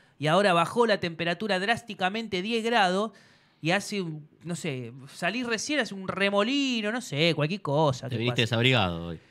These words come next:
Speaker 1: Y, pero pues ya salí desabrigado, pues yo no fui a mi casa, salí en, en una chomba, eh, normal. Pero, ¿vos me vas a acompañar hasta mi casa, dijiste, Chicho?
Speaker 2: Te llevo, te llevo, Tanito.
Speaker 1: Ah, tirame a la esquina.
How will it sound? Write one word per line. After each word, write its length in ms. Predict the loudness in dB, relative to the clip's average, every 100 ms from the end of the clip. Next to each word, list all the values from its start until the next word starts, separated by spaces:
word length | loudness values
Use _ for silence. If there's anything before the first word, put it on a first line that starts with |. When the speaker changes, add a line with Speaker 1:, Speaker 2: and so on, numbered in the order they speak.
| _ -2
Speaker 1:
Y, 320 | 2 4 4
pero 280 | 2 2 2
pues 180 | 0 0
ya 100 | 0
salí 320 | 2 2 4
desabrigado, 540 | 2 2 2 2 2 0
pues 180 | -2
yo 80 | -4
no 200 | -6 -6
fui 180 | -6 -4
a 60 | -4
mi 100 | -2
casa, 460 | -2 0 -2 -4
salí 280 | -2 -6 -4
en, 400 | -6 -8 -10 -8
en 340 | -8 -8 -8
una 200 | -2 -2
chomba, 580 | 0 0 0 0 -2 -4 -6
eh, 200 | -8 -4
normal. 560 | -2 0 0 0 -4 -10 _ _ _ _ _ _ _
Pero, 680 | -8 -2 0 -2 -6 -14 _ _ _ _ _ _ _
¿vos 220 | -2 0
me 80 | 0
vas 120 | -2
a 40 | -4
acompañar 280 | -2 -2
hasta 120 | -2 -2
mi 80 |
casa, 240 | -4 -4 -4
dijiste, 280 | -4 -6 -6
Chicho? 440 | -8 -4 -4 -4 -12
Speaker 2:
Te 80 | -14
llevo, 320 | -10 -10 -10
te 60 |
llevo, 220 | -8 -6 -6
Tanito. 260 | -8 -12 -14 -20 -12 -8
Speaker 1:
Ah, 120 | -8 -8 _
tirame 320 | -4 0 0
a 40 | -2
la 80 | -4
esquina. 420 | -8 -10 -10